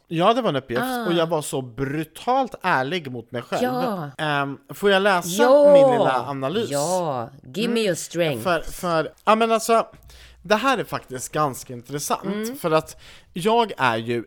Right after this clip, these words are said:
Speaker 1: extremt duktig på, ehm, mycket och, eh, mindre bra på annat.
Speaker 2: Mm.
Speaker 1: Så min analys är så här. Mm. Mina styrkor, det är starkt driven och målmedveten.
Speaker 2: Ja.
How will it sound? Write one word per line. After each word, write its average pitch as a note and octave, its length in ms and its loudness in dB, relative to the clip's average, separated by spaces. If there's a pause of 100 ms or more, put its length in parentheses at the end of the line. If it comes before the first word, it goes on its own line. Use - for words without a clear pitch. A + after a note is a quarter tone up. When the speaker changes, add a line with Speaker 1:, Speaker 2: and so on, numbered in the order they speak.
Speaker 1:
extremt F3 1000 -6
duktig - 760 -8
på, G#2 380 -8 (100)
ehm, G2 640 -10 (200)
mycket D3 680 -6 (100)
och, - 340 -8 (120)
eh, C3 100 -14 (1000)
mindre D#3+ 400 -4
bra A2+ 180 -6
på C#3 120 -8
annat. C#3 280 -2
Speaker 2:
Mm. A3 220 -6 (180)
Speaker 1:
Så - 180 -2
min A#3+ 220 0
analys D#3 440 0
är A2+ 60 -6
så A#2+ 120 -10
här. C3 240 -4 (420)
Mm. F3+ 200 -8 (480)
Mina E3 480 -4
styrkor, E3+ 840 -4 (200)
det F3 200 -4
är A#2 400 -6 (200)
starkt - 560 -2
driven D3 580 -6
och A#2 60 -8
målmedveten. B2+ 880 -6
Speaker 2:
Ja. D3 140 0